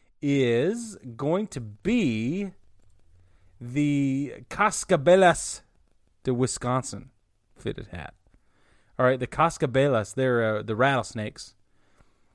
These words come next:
And this is, this is the Cascabelas de Wisconsin. The cool thing about this hat, I'm gonna look up who they're affiliated with really quick.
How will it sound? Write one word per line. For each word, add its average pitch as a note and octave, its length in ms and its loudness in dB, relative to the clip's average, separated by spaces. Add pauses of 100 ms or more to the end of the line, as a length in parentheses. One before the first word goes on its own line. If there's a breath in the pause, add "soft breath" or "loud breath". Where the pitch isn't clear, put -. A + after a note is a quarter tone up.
(140)
And B2 280 -2
this B2+ 180 -6
is, A#2 220 -8
this B2 300 -10
is G#2+ 200 -12
the G#2 420 -4 (840)
Cascabelas A#2 680 -6
de A#2 80 -8
Wisconsin. A2+ 720 -10
The C#3 100 0
cool C#4 340 0
thing A#3 200 0
about D3+ 260 0
this C#3 220 -4
hat, G2+ 400 -4
I'm A#2 80 -10
gonna C#3 160 -10
look B2 180 -8
up G#2+ 140 -12
who A#2 100 -10
they're G#2 200 -8
affiliated F#2+ 480 -12
with G2 220 -16
really - 220 -16
quick. - 260 -18